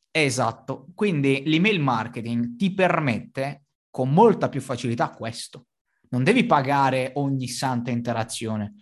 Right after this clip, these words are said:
Ti aiuta ad aumentare tranquillamente l'interazione con un potenziale cliente nel tempo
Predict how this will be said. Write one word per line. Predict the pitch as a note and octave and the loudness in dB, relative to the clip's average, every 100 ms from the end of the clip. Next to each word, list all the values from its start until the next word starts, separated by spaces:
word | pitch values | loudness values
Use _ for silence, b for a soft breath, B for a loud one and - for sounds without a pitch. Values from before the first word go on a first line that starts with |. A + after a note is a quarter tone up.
| b - | b 2
Ti | F#3+ | 6
aiuta | A3+ A3+ G3 F3+ F#3+ A3+ | 6 6 4 4 4 4
ad | C#3+ C3+ | 2 2
aumentare | D3+ F3 F3 F3+ F3+ E3+ A#2 - | 4 4 6 4 4 4 2 -2
tranquillamente | - C3 - D3 D3 D3 B2 A#2+ | -8 -8 -6 -2 0 0 0 0
l'interazione | A#2 A#2+ B2+ B2+ C3 D#3+ B2+ A2+ | -2 -2 -2 -2 -4 -4 -2 -2
con | B2+ | -4
un | C3 | -6
potenziale | C3+ C#3+ C3+ C#3 A#2+ | -8 -8 -4 -2 -2
cliente | A#2+ D3 C3 G#2+ A#2 | -2 0 0 -2 -2
nel | C#3+ F3+ F3+ | 2 2 0
tempo | D3+ D#3 D3 G3+ | 0 0 -2 -6